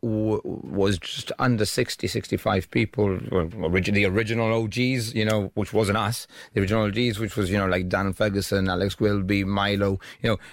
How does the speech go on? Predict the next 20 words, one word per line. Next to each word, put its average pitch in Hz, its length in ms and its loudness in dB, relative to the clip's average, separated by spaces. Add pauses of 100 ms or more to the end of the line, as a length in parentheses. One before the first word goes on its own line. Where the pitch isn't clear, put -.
these 113 260 0
guys 127 460 0
that, 107 200 0
that, 104 200 0 (100)
that 107 180 0
found 113 440 0
an 113 80 0
idea 110 400 2
and 104 120 -2
they 104 40 -2
made 107 180 0
it - 120 -4
so, 104 400 0 (200)
such - 400 2
an 101 80 2
original 113 580 2
and 101 240 0
unique, 113 460 0 (200)
uh, 101 220 4
concept, - 540 -2